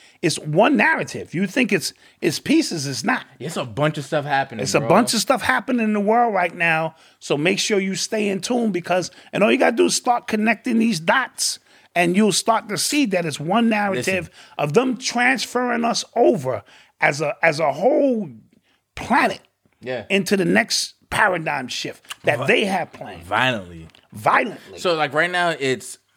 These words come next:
Speaker 2: uh, we spoke about this. It's, like, it's Democrats versus Republicans, right? On, on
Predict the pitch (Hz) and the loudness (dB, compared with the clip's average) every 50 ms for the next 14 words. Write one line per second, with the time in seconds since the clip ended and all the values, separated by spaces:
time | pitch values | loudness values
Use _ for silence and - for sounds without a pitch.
0 | - - 117 117 113 107 104 - - 117 135 131 - 147 131 113 110 101 98 - | -8 -2 0 0 0 0 -2 -6 -8 -8 -6 -2 0 0 0 0 -2 -6 -6 -6
1 | 92 90 90 - - 110 110 - - 110 107 98 87 - - 90 92 90 87 90 | -8 -14 -14 -12 -10 -8 -8 -6 -4 -4 -4 -4 -6 -12 -18 -18 -16 -14 -8 -4
2 | 113 127 143 143 - 160 147 147 139 143 131 131 135 143 139 131 139 120 104 104 | -4 -2 -2 -2 0 0 0 0 -2 -4 -8 -8 -6 -8 -8 -6 -6 -6 -8 -8
3 | 101 104 98 95 92 120 131 139 139 143 - 139 156 156 147 139 | -8 -10 -8 -6 -4 -4 -2 0 -2 -2 -4 -4 -2 -2 -2 -2